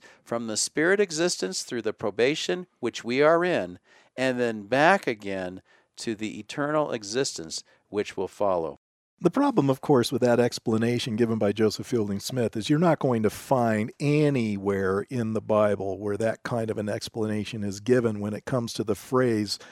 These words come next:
Speaker 2: "from all eternity to all eternity." When it speaks of God's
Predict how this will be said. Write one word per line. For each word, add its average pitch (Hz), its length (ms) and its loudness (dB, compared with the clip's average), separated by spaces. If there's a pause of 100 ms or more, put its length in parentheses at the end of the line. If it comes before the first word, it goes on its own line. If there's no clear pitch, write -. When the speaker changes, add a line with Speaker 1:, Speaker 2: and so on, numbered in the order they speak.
(140)
Speaker 2:
"from 135 340 4
all 123 200 8
eternity 110 540 0
to 117 360 -2
all 107 220 -2
eternity." 110 680 -4 (400)
When 156 160 4
it 165 80 -8
speaks - 360 0
of 127 180 2
God's 139 380 6